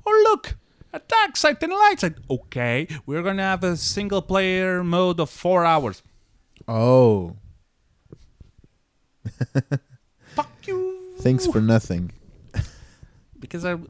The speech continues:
Speaker 1: I really, really wish there were more, like, Star Wars games of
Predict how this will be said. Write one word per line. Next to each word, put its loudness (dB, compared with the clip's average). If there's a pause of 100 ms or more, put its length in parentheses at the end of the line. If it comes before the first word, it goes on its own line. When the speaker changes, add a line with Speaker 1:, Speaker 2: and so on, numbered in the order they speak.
(120)
Speaker 1:
I -6
really, 0 (1900)
really 4
wish -2 (180)
there -6
were -4
more, -4
like, -6 (320)
Star 0
Wars 0
games -8 (480)
of -14